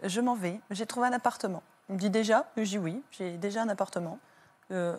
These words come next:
très proche de mon travail. Donc, euh, maintenant, pour voir ton fils, ben, ce sera un week-end sur deux, comme tout le monde. Et tu feras la route. » Parce qu'il est hors de question que je te l'amène.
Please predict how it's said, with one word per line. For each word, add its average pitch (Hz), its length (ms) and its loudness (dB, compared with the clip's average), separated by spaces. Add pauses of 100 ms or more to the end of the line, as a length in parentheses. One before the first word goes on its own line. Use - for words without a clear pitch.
(260)
très - 160 4
proche 254 220 2
de 208 80 2
mon 185 100 0
travail. 180 400 2
Donc, 196 240 -4
euh, 185 60 -2
maintenant, 190 240 0
pour 202 140 2
voir 190 120 4
ton 190 120 -2
fils, 208 260 -6
ben, 175 80 -8
ce 180 120 -12
sera - 220 -6
un 247 60 -2
week-end 254 200 -2
sur 202 160 -6
deux, 175 300 -8
comme 214 160 -6
tout 214 140 -4
le 202 60 0
monde. 190 220 -2 (540)
Et 311 80 6
tu 294 120 2
feras 247 120 2
la 247 60 6
route. » 208 300 -4 (540)
Parce - 140 -14
qu'il 180 400 0
est 185 40 4
hors 190 100 2
de 185 80 -4
question 196 280 -6
que 190 120 -6
je - 60 -6
te - 100 -2
l'amène. 170 280 -2